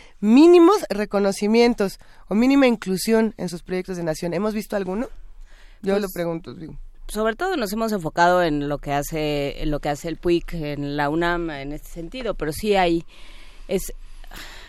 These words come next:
Speaker 2: es, es
Speaker 1: Es complicado.
Speaker 2: insuficiente lo, lo que se hace todavía, este,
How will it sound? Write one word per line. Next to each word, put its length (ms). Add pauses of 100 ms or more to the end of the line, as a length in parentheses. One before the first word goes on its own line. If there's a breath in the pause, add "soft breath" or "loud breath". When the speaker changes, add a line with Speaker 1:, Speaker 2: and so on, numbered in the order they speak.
(260 loud breath)
Speaker 2:
es, 200
es 360
Speaker 1:
Es 100
complicado. 400
Speaker 2:
insuficiente 440
lo, 260
lo 160
que 120
se 180
hace 400
todavía, 800
este, 680